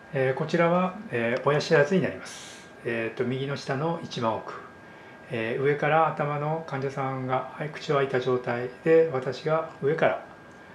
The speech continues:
えー、診査をし、えー、説明、治療を行いますので、上から見た状態になります。えー、そして、えー、ここに大きな虫歯があります。えー、そして、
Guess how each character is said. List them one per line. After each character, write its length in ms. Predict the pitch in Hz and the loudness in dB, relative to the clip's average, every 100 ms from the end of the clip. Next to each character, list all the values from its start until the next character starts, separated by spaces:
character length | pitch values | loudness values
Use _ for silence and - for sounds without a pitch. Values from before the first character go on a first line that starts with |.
| - - - | -20 -18 -8
え 180 | 104 101 | -4 -4
ー、 20 | |
診 260 | - 123 | -2 -2
査 140 | 110 101 | 0 -2
を 80 | 95 | -4
し、 320 | 139 135 147 - - - - - - - - - | -6 -6 -6 -12 -20 -20 -20 -20 -20 -20 -20 -10
え 40 | - | -6
ー、 20 | |
説 260 | - - 117 | -4 -2 0
明、 300 | 110 104 117 - - - - - - | 0 -2 -4 -12 -18 -16 -16 -18 -18
治 140 | - 120 | -6 0
療 140 | 117 | 2
を 120 | 127 | 2
行 100 | - | 2
い 140 | 107 101 | -2 -2
ま 80 | 90 | -6
す 140 | - | -8
の 60 | 95 | -2
で、 260 | 156 165 - | -2 -2 -6
上 160 | 120 113 | -4 -2
か 120 | 110 | -2
ら 60 | 98 | -4
見 100 | 98 | -4
た 120 | 104 | -6
状 140 | 104 | -4
態 180 | - 139 | -2 -2
に 60 | 147 | -2
な 60 | |
り 60 | - | -6
ま 120 | - | -12
す。 280 | - - - - - - - - - - - - - - - - - - - - - | -16 -18 -20 -20 -20 -20 -20 -20 -20 -20 -20 -20 -20 -20 -20 -18 -18 -20 -20 -20 -4
え 300 | 127 117 113 | 0 2 0
ー、 20 | |
そ 140 | - 139 | -4 -4
し 80 | |
て、 300 | - 175 185 - - - - - - - | 4 6 4 0 -18 -20 -20 -20 -20 -12
え 220 | - 120 120 | -2 -2 -2
ー、 80 | - | -2
こ 80 | |
こ 80 | 135 | -2
に 120 | 160 | 0
大 160 | 165 131 | 4 2
き 120 | 127 | 2
な 120 | 117 | -2
虫 220 | 110 104 117 | -2 -2 0
歯 100 | 110 | 4
が 280 | 147 147 - | 4 4 0
あ 20 | |
り 80 | 98 | -10
ま 100 | 87 | -10
す。 300 | - - - - - - - - - - - - - - | -14 -16 -20 -20 -20 -20 -20 -20 -20 -20 -20 -20 -20 -6
え 280 | 117 110 104 | -2 -2 -2
ー、 20 | |
そ 120 | - | -4
し 80 | - | -2
て、 320 | - 147 151 | 0 0 0